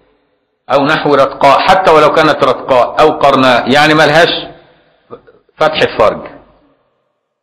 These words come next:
واخد بالك؟ الرتقاء والإيه؟ والقرناء اللي هي واحدة ملحومة بالعظم والتانية ملحومة باللحم.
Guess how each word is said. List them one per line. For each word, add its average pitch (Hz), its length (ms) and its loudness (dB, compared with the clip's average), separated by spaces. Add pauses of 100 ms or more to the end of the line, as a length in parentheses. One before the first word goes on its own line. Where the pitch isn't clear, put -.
(240)
واخد 104 240 -8
بالك؟ 123 320 0 (800)
الرتقاء 135 480 -2
والإيه؟ 135 640 -2 (380)
والقرناء 120 840 -2
اللي 131 300 -2
هي 127 40 2
واحدة 123 680 0 (280)
ملحومة 117 520 -2
بالعظم 139 520 2
والتانية 135 440 -2
ملحومة 151 400 -2
باللحم. 170 380 -4